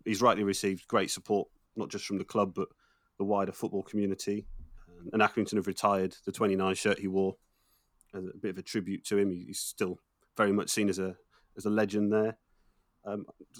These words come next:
interesting to see he has returned to, to part-time non-league football. Um, and I think that's just to try and get, get the love of the game back, which is good to see. So I, I really wish him all the best going forward.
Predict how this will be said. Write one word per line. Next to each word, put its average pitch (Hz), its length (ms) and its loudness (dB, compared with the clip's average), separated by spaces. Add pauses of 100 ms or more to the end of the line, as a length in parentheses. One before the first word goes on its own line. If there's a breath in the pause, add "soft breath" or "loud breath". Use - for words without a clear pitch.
(200)
interesting 160 380 2
to 127 40 -4
see 147 120 0
he 135 80 4
has 143 200 4
returned 131 420 4
to, 117 300 -2
to - 120 -12
part-time 104 580 4
non-league 110 400 2
football. 92 480 -10 (400)
Um, 92 240 -10 (540)
and 110 100 4
I 101 40 4
think 127 180 4
that's 107 140 2
just - 240 -2
to - 60 -10
try 110 180 6
and 98 100 4
get, - 180 -4 (320)
get 113 140 -2
the 104 60 0
love 107 180 6
of 98 60 2
the 95 60 0
game 110 260 6
back, - 300 4 (340)
which - 180 -12
is 98 80 -12
good - 160 -4
to - 80 -12
see. 95 320 -6
So 92 340 -4 (480 soft breath)
I, 104 160 2
I 101 180 0
really 98 260 0
wish 92 180 -2
him 95 100 0
all 90 80 -2
the 87 80 -4
best 85 220 -4
going 92 160 -2
forward. 104 300 -2